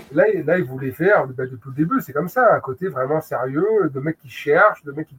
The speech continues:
qui, euh, qui ont des problèmes dans leur vie. Euh, voilà, c'est, euh, aussi un peu ce qu'avait fait aussi Christopher Nolan.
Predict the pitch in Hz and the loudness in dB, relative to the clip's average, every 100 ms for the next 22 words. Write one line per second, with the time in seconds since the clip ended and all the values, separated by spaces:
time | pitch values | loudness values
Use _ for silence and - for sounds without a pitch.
0 | - 135 147 139 131 127 - - _ _ | -20 -20 -16 -6 -4 -4 -8 -20 _ _
1 | 156 147 139 165 151 139 127 139 185 220 | 0 0 2 4 4 4 2 2 -2 -2
2 | 226 202 147 156 285 240 165 - 151 156 | 0 4 4 4 4 4 2 0 2 2
3 | 139 139 131 - 143 - 160 139 131 131 | 2 0 -2 -2 -2 -2 -6 -4 -4 -4
4 | 143 143 - 135 131 135 139 160 247 196 | -10 -10 -14 -14 -4 -2 0 2 4 2